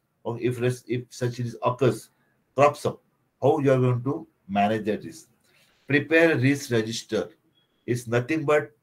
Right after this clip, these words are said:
list down all the possible risks which could be identified by you, right? You are aware that, okay, if this goes wrong, what level of risk is, it can come, right? So you have to prepare the list of all the possible risks and identify all the possible risks.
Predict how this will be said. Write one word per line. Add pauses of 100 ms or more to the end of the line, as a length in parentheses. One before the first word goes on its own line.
(140)
list
down
all
the
possible
risks (420)
which
could
be
identified
by
you, (140)
right? (220)
You
are
aware
that,
okay,
if
this
goes
wrong, (540)
what (120)
level
of
risk
is, (100)
it
can
come, (280)
right? (180)
So
you
have
to
prepare
the (200)
list
of
all
the
possible
risks (360)
and (240)
identify
all
the
possible
risks.